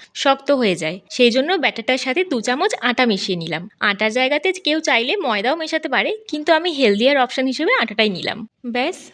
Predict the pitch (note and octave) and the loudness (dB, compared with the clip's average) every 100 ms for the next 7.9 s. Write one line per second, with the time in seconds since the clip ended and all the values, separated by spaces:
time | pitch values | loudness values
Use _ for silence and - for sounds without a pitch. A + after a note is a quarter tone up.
0 | A#3 G#3 G3+ C4 C4 B3 D#4 D#4 A3 A#3 | -4 -2 0 0 4 2 4 2 2 0
1 | B3+ B3+ C#4 A#3+ G#3 A#3+ G3+ F#3 G#3 G#3+ | -2 -4 0 0 2 2 4 2 2 0
2 | A#3 F#4+ - - B3+ C4+ C4+ D4+ C4+ G#3+ | 0 -4 -10 -4 -2 -2 -4 -2 0 0
3 | A#3+ A#3+ C#4 C4 G#3+ A#3+ B3 A#3 B3 - | 0 2 2 2 2 0 0 0 0 0
4 | A3+ A3+ A#3 B3 B3+ - A#3+ D4+ A#3+ F#3+ | 0 0 0 -2 -2 -4 -4 -4 -4 -4
5 | F#3+ D#4 C4 F#3 F#3+ E3+ E3 F#3 - _ | -2 -2 0 0 -2 -2 -6 -8 -18 _
6 | - A3+ A3+ B3+ E4+ D#4+ C#4 - D4+ D#4 | -6 -2 -2 -2 -6 -8 -10 -10 -8 -4
7 | C#4+ B3+ C4+ C#4 D4+ D4 C#4+ G#4+ | -4 -4 -6 -6 -8 -6 -6 -6